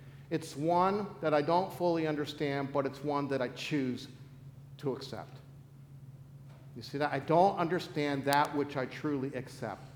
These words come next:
That is faith. I don't have to have the explanation to everything. And we live in a world that would rather make up something than tell you the truth.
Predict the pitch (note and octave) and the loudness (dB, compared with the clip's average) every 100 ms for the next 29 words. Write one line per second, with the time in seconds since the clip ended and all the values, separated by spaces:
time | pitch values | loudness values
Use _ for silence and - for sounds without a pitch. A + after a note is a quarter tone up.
0 | B2+ A#2 A#2 - G#2 F2+ - - - - | -8 -6 -6 -10 -12 -12 -14 -18 -20 -20
1 | - - - - - - - - - - | -20 -20 -18 -20 -20 -20 -20 -20 -20 -20
2 | - - - - - - - F3+ A3 A3+ | -20 -20 -18 -18 -18 -8 0 4 4 2
3 | - F#3 F3+ F3+ E3+ E3+ D#3 D3 - D3+ | -2 0 0 0 -2 0 0 0 -4 -4
4 | - - C3+ C3+ D3 - B2+ C#3+ - C#3 | -6 -6 -4 -2 -4 -6 -10 -10 -6 -6
5 | B2+ C3 - - G2 F#2+ - - - - | -4 -6 -8 -10 -10 -12 -16 -20 -20 -16
6 | - D3+ D#3+ D3 D#3+ G3+ G3+ G3+ D#3+ C#3+ | -6 2 2 4 8 10 10 4 0 2
7 | C#3+ E3 C#3 C3 C3+ - - D3 D3+ C#3+ | 4 6 6 4 0 -12 -2 0 2 4
8 | D#3 D#3 D3+ D3 D#3 E3+ - D#3+ - - | 6 6 6 4 4 2 2 0 0 -4
9 | C3+ C3+ C3 B2+ B2+ C#3+ B2+ A#2 A2 - | -4 -2 -4 -2 -4 -4 -2 -2 -6 -8
10 | A2 G2 | -10 -10